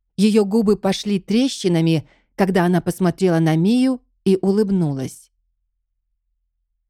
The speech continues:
«Клинок Мия», прошептала Мариэль. «Ткачиха Мариэль», ответила та с поклоном. «Она держит путь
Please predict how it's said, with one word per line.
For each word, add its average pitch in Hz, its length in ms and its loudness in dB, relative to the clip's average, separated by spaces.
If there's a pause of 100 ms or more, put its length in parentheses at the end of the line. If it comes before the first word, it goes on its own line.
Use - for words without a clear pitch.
(120)
«Клинок 220 880 -4
Мия», 240 1080 -2 (1160)
прошептала 165 640 -2
Мариэль. 147 680 -2 (1040)
«Ткачиха 220 680 -2
Мариэль», 226 640 0 (500)
ответила 170 520 0
та 170 180 -2
с - 80 -12
поклоном. 151 640 -6 (1400)
«Она 254 340 0
держит 240 480 0
путь 233 400 -2